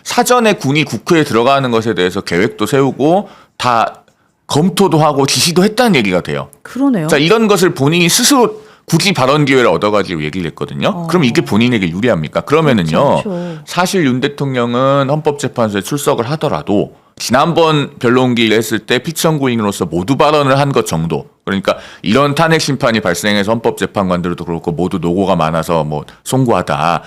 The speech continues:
Speaker 1: 그런 정도의 태도를 보이고 사실 아무 말도 하지 않고 앉아있는 것이 어떻게 보면은 국가 원수로서의 존엄을 지키는 데도 더 도움이 되고,
Speaker 2: 음.
Speaker 1: 어, 이 헌법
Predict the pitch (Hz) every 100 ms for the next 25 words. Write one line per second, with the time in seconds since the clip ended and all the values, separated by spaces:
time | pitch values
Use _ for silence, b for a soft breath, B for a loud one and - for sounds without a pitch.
0 | B - - 165 180 170 156 156 - 185
1 | 175 170 147 117 110 139 170 185 B B
2 | - 208 214 - 165 214 226 214 185 160
3 | 160 135 - 135 95 92 110 107 101 95
4 | 85 87 151 202 202 B - - - 123
5 | 110 104 104 139 170 175 - - 147 131
6 | 120 123 107 - 104 98 - 92 117 110
7 | 98 - 110 101 90 85 - 80 80 98
8 | 151 92 76 71 - - 202 180 165 80
9 | 127 170 170 147 B B B B - 175
10 | 170 175 175